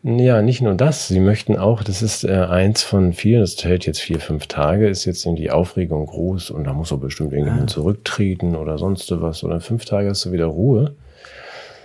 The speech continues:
Speaker 1: Oder auch zwei Wochen, weil auch unsere Seite in Anführungsstrichen sich jetzt den ganzen Tag aufregt darüber. Man sagt, das ist doch alles zum Schreien lustig. Ich meine, das wollten sie doch nur. Wir,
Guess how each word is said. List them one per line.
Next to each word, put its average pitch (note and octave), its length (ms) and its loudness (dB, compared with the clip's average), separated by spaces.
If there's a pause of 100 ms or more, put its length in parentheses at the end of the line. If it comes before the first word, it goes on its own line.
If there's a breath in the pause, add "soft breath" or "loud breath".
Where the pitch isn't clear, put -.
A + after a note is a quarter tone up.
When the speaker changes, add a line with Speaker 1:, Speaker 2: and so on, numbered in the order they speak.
(240 loud breath)
Speaker 1:
Oder F2+ 300 0
auch D#2+ 80 -4
zwei F2 360 0
Wochen, G2+ 260 0
weil F#2 180 2
auch F#2+ 200 -2
unsere G#2+ 600 4
Seite E2+ 380 2
in F2+ 100 0
Anführungsstrichen F#2 680 -2
sich F2 140 -6
jetzt F2+ 180 -6
den F#2+ 100 0
ganzen G#2+ 320 0
Tag G2 220 -6
aufregt D2+ 580 -4
darüber. D2 380 -4
Man F#2 140 -2
sagt, F#2+ 180 -6
das G2+ 120 -6
ist A#2 200 -6
doch G#2+ 80 -2
alles G2 220 -4
zum G#2 120 -2
Schreien G#2 400 0
lustig. A#2 300 0
Ich - 40 -6
meine, F2 160 0
das F2+ 140 -4
wollten G2+ 300 2
sie E2+ 140 -2
doch D2+ 180 -2
nur. C#2+ 300 -4 (140)
Wir, A2 380 2